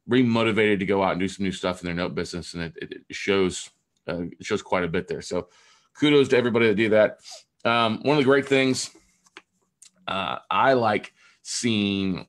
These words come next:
as I mentioned before, is the aha nuggets. That helps me be a better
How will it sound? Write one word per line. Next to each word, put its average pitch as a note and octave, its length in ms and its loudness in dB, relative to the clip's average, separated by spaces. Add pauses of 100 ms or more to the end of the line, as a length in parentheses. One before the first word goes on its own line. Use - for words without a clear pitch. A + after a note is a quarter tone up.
as G#2+ 140 0
I G#2+ 80 2
mentioned G2+ 260 -2
before, F2+ 220 -2
is F2 80 -6
the E2 80 -6
aha F#2+ 260 -2
nuggets. E2+ 280 -10
That C3+ 140 0
helps C3+ 360 -4
me A2+ 320 -6 (680)
be A#2+ 180 2
a G#2+ 40 2
better G#2 340 2